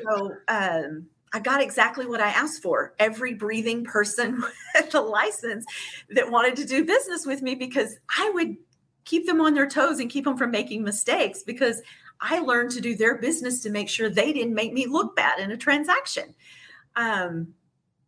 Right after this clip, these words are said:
but I also found that in order to manage my own production and to train the loan officer apprentices that I was training, I was sleeping three hours a night.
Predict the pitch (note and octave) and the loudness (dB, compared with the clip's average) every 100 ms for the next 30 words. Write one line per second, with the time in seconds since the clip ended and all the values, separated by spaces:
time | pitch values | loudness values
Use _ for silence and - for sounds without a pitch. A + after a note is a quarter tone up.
0 | _ _ _ - A3+ B3 D4 D4 B3 B3 | _ _ _ -2 4 4 4 0 -2 2
1 | A#3 A#3 A#3 G#3 G3 G3+ G#3+ A3+ A#3 G#3 | 2 2 2 2 2 0 -2 -2 -2 -2
2 | G3+ G#3 G3+ F3+ G3 C4 B3+ B3 A3+ - | -2 -2 -2 0 2 0 0 0 0 0
3 | A3+ A3 A3 - - _ G3 F#3+ F#3+ - | -4 -6 -10 -18 -20 _ -2 0 -2 -2
4 | G3 F#3 F#3 - - - A3 A3 A3 A3 | -2 -2 -4 -4 -6 -2 0 2 0 -2
5 | G#3 G3 F3+ F3+ F3 - F#3 F#3 G#3 A3+ | -2 0 0 0 -2 -6 -4 4 4 6
6 | A3 G#3+ - F#3 F3+ C4+ A#3+ A#3+ A#3+ A3+ | 2 0 -2 -2 0 -2 0 0 2 2
7 | A3 - F3+ F#3+ F3 F3 - A3+ A#3 A#3 | 0 -2 2 2 0 -4 -2 -2 0 -2
8 | A#3+ B3 - - - _ _ _ _ - | -4 -8 -16 -20 -20 _ _ _ _ 2
9 | G#3+ G#3 A3 G#3 G3 G3 F#3+ E3+ D#3 D#3+ | 2 2 -2 -2 -2 0 0 2 2 -2
10 | D#3+ C3+ F#2 - | -2 -2 -2 -6